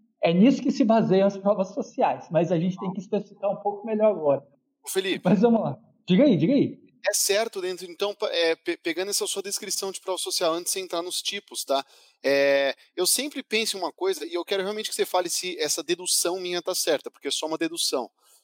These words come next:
Speaker 2: É, quando eu tenho uma prova social, ou seja, se eu vejo alguém que é comparável a mim, tá? Que eu posso me imprimir, ou que eu posso, enfim, alguém comparável a mim, aprovando,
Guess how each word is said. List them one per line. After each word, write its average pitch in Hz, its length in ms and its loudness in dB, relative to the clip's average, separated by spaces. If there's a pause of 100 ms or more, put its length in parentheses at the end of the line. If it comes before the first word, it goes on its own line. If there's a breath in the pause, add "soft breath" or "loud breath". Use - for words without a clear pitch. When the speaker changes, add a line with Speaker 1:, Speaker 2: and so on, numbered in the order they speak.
(140)
Speaker 2:
É, 135 460 2 (140)
quando 311 440 0
eu 349 360 2 (320)
tenho 190 320 -4
uma 165 180 -2
prova 180 220 -4
social, 156 300 -2
ou 160 60 -2
seja, 113 360 -2
se - 120 -4
eu 160 60 -4
vejo 202 260 0
alguém 185 240 -4
que 160 200 -2
é 127 140 2 (100)
comparável 170 1120 -2
a 147 80 0
mim, 131 320 -8
tá? 156 120 2
Que 147 120 -10
eu 135 40 -4
posso 156 280 -4
me 160 60 -6
imprimir, 139 600 -8
ou 123 80 -10
que - 80 -14
eu 139 80 -8
posso, - 260 -6
enfim, 135 360 -10 (400 loud breath)
alguém 185 260 -2
comparável 190 720 0
a 165 40 -2
mim, 147 240 -4 (460)
aprovando, 196 880 0